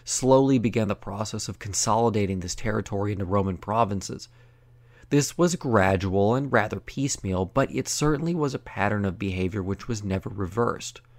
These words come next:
Roman state interest in the region was again primary militarily. A main military road ran across the Anatolian Peninsula to Byzantium. Rome needed communications from their border with Parthia and the Armenian buffer state.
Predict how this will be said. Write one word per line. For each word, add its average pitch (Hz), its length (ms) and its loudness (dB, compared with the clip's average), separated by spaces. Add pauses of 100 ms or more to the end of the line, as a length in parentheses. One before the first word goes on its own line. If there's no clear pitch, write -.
(720)
Roman 147 340 8
state 143 300 2
interest 110 380 -2
in 101 80 -2
the 101 80 0
region 92 420 -4 (320)
was 151 140 0
again 110 440 0 (300)
primary 180 500 0
militarily. 107 1000 -4 (760)
A 143 100 2
main 135 420 2
military 113 540 0
road 98 400 0
ran 101 200 2
across 95 440 -2
the 95 200 -4
Anatolian 95 540 -4
Peninsula 107 600 -4
to 110 120 -10
Byzantium. 107 720 -2 (840)
Rome 180 360 4
needed 143 340 6
communications 92 840 -4 (240)
from 120 180 2
their 113 140 4
border 107 280 2
with 95 200 -6
Parthia 107 520 -2
and 98 160 0
the 92 120 0
Armenian 95 460 0
buffer 135 340 -2
state. - 400 -12